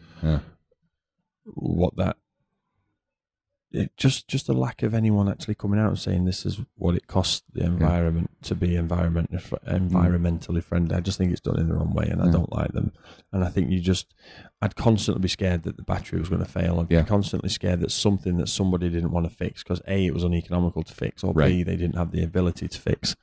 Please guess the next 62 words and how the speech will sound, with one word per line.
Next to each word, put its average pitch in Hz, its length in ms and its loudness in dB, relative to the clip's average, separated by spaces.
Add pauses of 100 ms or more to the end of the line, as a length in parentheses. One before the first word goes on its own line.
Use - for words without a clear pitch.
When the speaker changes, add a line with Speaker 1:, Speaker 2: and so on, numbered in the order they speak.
Speaker 1:
Yeah. 78 160 4 (400)
Speaker 2:
You've 98 180 -2
always 104 180 2
gotta 95 160 -2
find 92 240 -2
a 92 40 0
specialist - 560 -2
to 90 60 -4
get 87 120 0
them 87 100 -4
fixed. - 480 -4 (640)
It's - 140 -16
not, 151 220 2 (280)
not - 160 -2
for 113 100 2
me. 98 120 6
You 110 80 2
turn 135 220 2
up - 100 2 (260)
anywhere 98 580 2 (200)
with 90 140 2
a 85 40 0
Hyundai 87 380 2
accent 85 460 -2 (200)
and 90 160 0
they'll 87 100 2
fix - 340 -6
it. 85 160 -2
Speaker 1:
Yeah. 85 160 4 (320)
Speaker 2:
And 110 280 0
most 120 240 0
of - 60 -14
the 107 60 0
time 101 220 -2
they 95 60 4
don't 95 160 0
need 92 160 -4
fixing, - 360 -6
they 90 60 2
just 85 220 -2
need 85 140 0
Speaker 1:
Mm, 107 60 2
Speaker 2:
servicing. 92 440 0
Speaker 1:
yeah. 90 160 4
Speaker 2:
Tyres, 104 360 0
brakes, 82 440 -2
oil 85 180 2
changes, 82 460 -4
you - 40 -8
Speaker 1:
There 90 100 4
we 101 120 6
Speaker 2:
know, 87 120 2
Speaker 1:
go. 85 100 -8
Speaker 2:
this 92 120 -2
Speaker 1:
Just - 100 -2
Speaker 2:
sort 90 140 0
of - 80 -4
stuff. - 240 -4
And 98 160 4 (120)
exhaust, 87 400 2
Speaker 1:
Yeah. - 60 -10
Speaker 2:
'cause, - 220 -8